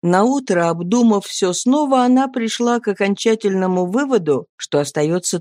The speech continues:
только посоветоваться с Гарри. «Если для него будет мучительно, — думала она, — явиться сюда,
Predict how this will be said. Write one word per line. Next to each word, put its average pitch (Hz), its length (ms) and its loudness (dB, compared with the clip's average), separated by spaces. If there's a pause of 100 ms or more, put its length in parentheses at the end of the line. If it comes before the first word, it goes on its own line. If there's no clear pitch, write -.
только 214 400 0
посоветоваться 196 880 -4
с 196 100 -6
Гарри. 190 520 -2 (300)
«Если 311 400 2
для 269 220 2
него 285 280 2
будет 269 340 0
мучительно, — 247 920 2
думала 160 480 2
она, — 156 340 -2 (180)
явиться 269 460 0
сюда, 262 480 0